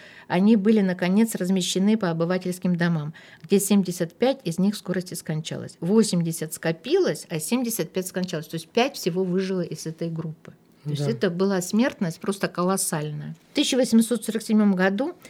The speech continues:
Speaker 1: первая очередь железной дороги от Петербурга до Колпино была построена.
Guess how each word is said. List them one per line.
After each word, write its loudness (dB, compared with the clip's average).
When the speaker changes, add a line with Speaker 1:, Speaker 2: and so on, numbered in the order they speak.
Speaker 1:
первая 4
очередь 2
железной 0
дороги 0
от -4
Петербурга -4
до -4
Колпино 0
была -2
построена. -8